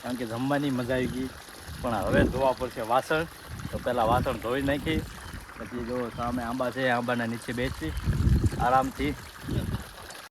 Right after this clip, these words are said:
કેટલા બધા વાસણ છે, કેટલા બધા વાસણ છે, એ ધોવા પડશે હવે,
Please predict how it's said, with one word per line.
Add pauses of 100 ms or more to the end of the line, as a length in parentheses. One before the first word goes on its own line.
(3000)
કેટલા
બધા
વાસણ
છે, (760)
કેટલા
બધા
વાસણ
છે,
એ
ધોવા
પડશે
હવે,